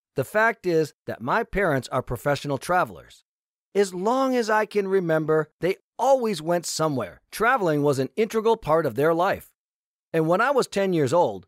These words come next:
they decided that I was old enough to start traveling with them. At that time, I was very interested in the culture of various tribes,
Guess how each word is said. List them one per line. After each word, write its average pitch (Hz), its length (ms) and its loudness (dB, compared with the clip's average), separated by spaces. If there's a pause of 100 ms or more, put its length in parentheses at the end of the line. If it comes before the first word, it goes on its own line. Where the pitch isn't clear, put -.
(140)
they 165 160 0
decided 214 520 0
that 143 160 0
I 185 180 2
was 139 220 0
old 202 200 2
enough 190 200 2
to 127 80 -12
start 143 260 -2
traveling 139 420 -2
with 226 180 0
them. 113 280 -8 (760)
At - 160 -6
that 226 180 2
time, 220 420 -2
I 233 140 0
was 147 200 2
very 180 340 2
interested 160 520 -4
in 127 140 0
the 117 60 -6
culture 190 420 -2
of 127 140 0
various 170 420 0
tribes, 170 560 -4